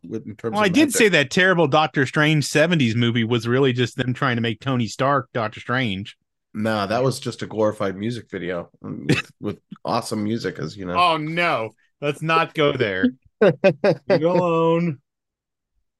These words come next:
Speaker 2: Such a bad film. All right. But getting back to this, I think the real answer is we have to split the baby here and prob-, and accept that in a lot of ways, Doctor Strange and Wanda are literally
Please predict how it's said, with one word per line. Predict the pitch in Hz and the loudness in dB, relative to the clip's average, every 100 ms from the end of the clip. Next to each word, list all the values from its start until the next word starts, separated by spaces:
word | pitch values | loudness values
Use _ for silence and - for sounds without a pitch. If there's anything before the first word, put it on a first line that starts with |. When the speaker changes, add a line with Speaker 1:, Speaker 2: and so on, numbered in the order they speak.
| _ | _
Speaker 2:
Such | - - - - 113 101 | -18 -12 -10 -10 -10 -12
a | |
bad | - 110 107 - | -8 -6 -6 -8
film. | 113 101 104 - _ _ _ _ - | -10 -8 -10 -16 _ _ _ _ -6
All | 185 | 0
right. | 151 107 - _ _ _ _ _ _ - | 0 0 -6 _ _ _ _ _ _ -4
But | 151 | 2
getting | 220 208 | 4 4
back | 180 143 | 4 2
to | |
this, | 131 104 - | 0 -2 0
I | 170 | 2
think | 180 175 147 117 - _ - _ _ _ | 4 4 2 0 -12 _ -20 _ _ _
the | 127 143 | 0 2
real | 135 156 160 | 4 4 4
answer | 139 139 147 - 123 | 2 2 2 0 0
is | 117 117 | 0 0
we | 123 | 0
have | 131 135 | 0 0
to | - | -4
split | 123 - 127 - | -6 -4 -4 -4
the | 110 | -2
baby | 110 110 104 | 0 0 -2
here | 98 104 101 | -2 -2 -2
and | 101 | -2
prob-, | 135 135 127 | -2 -4 -4
and | 120 | -4
accept | 117 - 131 120 | -4 -2 -4 -2
that | 117 110 | -2 0
in | 120 | 0
a | 120 | 2
lot | 127 139 | 2 2
of | 120 | 0
ways, | 110 110 107 - - - - - - | 2 2 -2 -6 -20 -20 -20 -8 0
Doctor | 131 139 139 | 0 0 -4
Strange | - 139 123 117 123 - _ - | 0 2 2 2 -2 -4 _ -6
and | 143 151 143 123 113 104 | 0 2 2 2 -2 -2
Wanda | 110 107 110 110 | 0 0 0 -2
are | 104 107 107 110 - - | -2 0 0 -2 -6 -10
literally | 120 131 135 131 120 113 107 101 | -2 2 4 4 2 2 0 -2